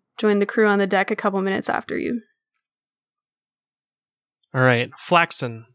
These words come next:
Speaker 2: Um, a Thorzen is kind of nuzzling your lack of s-, leg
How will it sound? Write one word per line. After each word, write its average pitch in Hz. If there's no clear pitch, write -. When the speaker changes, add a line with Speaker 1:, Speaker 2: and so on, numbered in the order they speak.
Speaker 2:
Um, 135
a 175
Thorzen 151
is 135
kind 131
of 120
nuzzling 127
your 117
lack 127
of 113
s-, -
leg 123